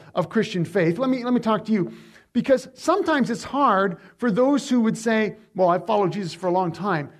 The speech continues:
The basics really, I, I, I muscled my way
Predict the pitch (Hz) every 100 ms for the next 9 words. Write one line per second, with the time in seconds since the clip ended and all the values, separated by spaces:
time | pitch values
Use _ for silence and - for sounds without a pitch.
0 | _ 147 117 185 220 240 - 131 170 196
1 | 190 180 - - _ _ _ 170 170 -
2 | 170 170 180 175 196 196 185 180 175 175